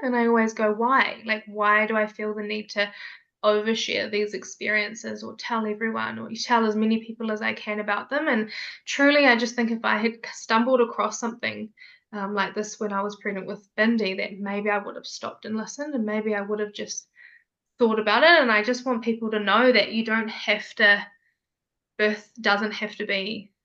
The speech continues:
the best day and the most traumatic day of your life. That shouldn't just be normal. It can just be the best day. And yes, it's painful, and yes, it's a huge, um, transition, but it, it can be just great.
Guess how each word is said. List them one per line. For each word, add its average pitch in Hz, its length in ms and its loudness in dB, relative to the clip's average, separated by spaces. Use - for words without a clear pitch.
the 208 220 -2
best - 340 -2
day 196 480 -4
and 208 240 2
the 208 60 -4
most - 360 -8
traumatic 208 460 -6
day - 220 -6
of 220 180 -10
your 214 120 -10
life. 370 300 -2
That - 140 -4
shouldn't 226 340 -2
just 233 260 -6
be 208 320 -8
normal. 226 580 2
It 208 180 -2
can 202 280 -6
just 190 260 -6
be 104 120 -4
the - 100 -10
best - 240 -12
day. - 240 -4
And 208 320 -4
yes, 220 360 -2
it's - 180 -8
painful, 214 440 -2
and 208 180 -4
yes, 208 160 -8
it's - 160 -16
a 214 40 -4
huge, 214 880 -2
um, 208 320 -4
transition, 220 1000 2
but 208 320 2
it, 214 280 -2
it 214 180 2
can 208 360 0
be 208 180 2
just 202 380 -6
great. 175 340 0